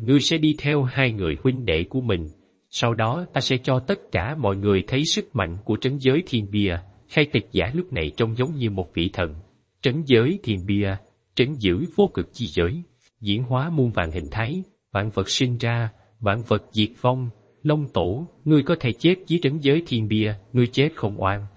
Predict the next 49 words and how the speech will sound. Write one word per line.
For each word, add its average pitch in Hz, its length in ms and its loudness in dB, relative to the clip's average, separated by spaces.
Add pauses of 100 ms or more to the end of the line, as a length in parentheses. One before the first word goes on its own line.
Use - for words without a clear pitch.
(140)
Trấn 180 240 2
giới 202 260 4
thiên 143 240 0
bia 135 160 2
đốt 185 220 2
lửa, 87 360 -2 (200)
đi 104 300 2
lúc 185 260 0
này 78 240 -2 (100)
Trư 110 200 4
Bát 151 200 -4
Giới 131 200 2
đã 123 120 0
tỉnh 131 260 -4
lại 76 200 -4
sau 113 200 -2
cơn 110 260 -2
mê. 101 240 0 (480)
Cùng 147 220 2
Đường 135 240 4
Tam 165 220 -4
Tạng 113 320 -2
đứng 180 180 0
nhìn 107 260 0
trận 101 220 -2
chiến 180 320 -2
từ 95 100 2
xa. 123 440 -2 (480)
Khi 180 140 4
nhìn 123 200 0
thấy 170 220 0
phần 107 140 -2
hỏa 104 260 -2
bi 151 220 -2
tỏa 120 240 -2
sáng 175 380 -4
rực - 200 -6
rỡ, 85 260 -4 (500)
Trư 127 160 4
Bát 139 240 -4
Giới 139 260 2
như 127 160 -4
bị 87 140 -2
sét - 280 -2
đánh, 160 280 -2 (260)
cả 123 260 -4
người 90 140 -2
sững 101 280 -4
sờ, 85 320 -2